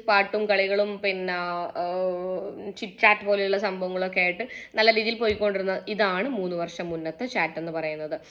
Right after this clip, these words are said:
ആ, ആ ടൈം കുറേ പ-, മലയാളികളായിരുന്നു എന്ന് മുന്നാക്ക പറയുന്നുണ്ട്.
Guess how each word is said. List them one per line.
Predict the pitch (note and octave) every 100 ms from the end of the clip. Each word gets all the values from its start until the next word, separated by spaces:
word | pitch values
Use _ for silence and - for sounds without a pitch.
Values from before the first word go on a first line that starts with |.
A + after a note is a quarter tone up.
| - - -
ആ, | G3 F#3 F3 G3+
ആ |
ടൈം | G#3 G#3+ G#3 G#3+
കുറേ | B3 A3+ G3+ A3
പ-, | G#3+ G3+
മലയാളികളായിരുന്നു | G3 G3 F#3+ G3 G3+ G3 F#3 F#3 F#3+
എന്ന് | G3+ B3+
മുന്നാക്ക | F#4+ - G#3 G3 F#3 G3
പറയുന്നുണ്ട്. | F#3 F3 F3 F3 F3+ - -